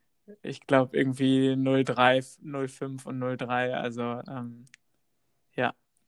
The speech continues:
<laughs> was für ein Einstand. Ähm, genau, aber es gibt ja noch erfolgreiche Teams im Abstiegskampf, darunter auf jeden Fall der erste F S V Mainz null fünf, die schon wieder gewonnen haben gegen Hoffenheim zwei zu eins.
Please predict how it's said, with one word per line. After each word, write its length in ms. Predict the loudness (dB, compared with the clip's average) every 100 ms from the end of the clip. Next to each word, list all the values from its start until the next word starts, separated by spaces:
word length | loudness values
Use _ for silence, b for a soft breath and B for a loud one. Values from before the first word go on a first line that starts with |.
| _ _ _ 0
<laughs> 440 | 2 2 -2 _
was 220 | -4 -2
für 100 | -4
ein 120 | -4
Einstand. 480 | -4 -6 -6 -8 -8 b b b b b b _
Ähm, 680 | -6 -2 -2 -4 -6 -10 -12 _
genau, 400 | -4 0 0 0
aber 320 | -4 -2 -2 -4
es 100 | -6
gibt 180 | -10
ja 80 | -8
noch 140 | -8 -10
erfolgreiche 500 | -8 -6 -6 -6 -8
Teams 220 | -10 -12
im 80 | -14
Abstiegskampf, 540 | -12 -14 -8 -6 -4
darunter 500 | -6 -6 -4 -6 -6 _ _ _ -2
auf 180 | -2 -2
jeden 300 | -2 -2 -2
Fall 320 | -2 0 0
der 200 | 0 -2
erste 260 | -2 -2 -6
F 120 | -6
S 120 | -4
V 100 | -4
Mainz 340 | -2 -2 -4
null 120 | -8 -8
fünf, 320 | -4 -4 -6
die 160 | -8
schon 320 | -6 -4 -4 0
wieder 260 | 4 4
gewonnen 320 | 4 -2 0
haben 240 | 0 -2 -2
gegen 220 | -8 -8
Hoffenheim 440 | -12 -8 -6 -6
zwei 320 | -8 -6 -4 -4
zu 220 | -6 -4
eins. 400 | -4 -4 -8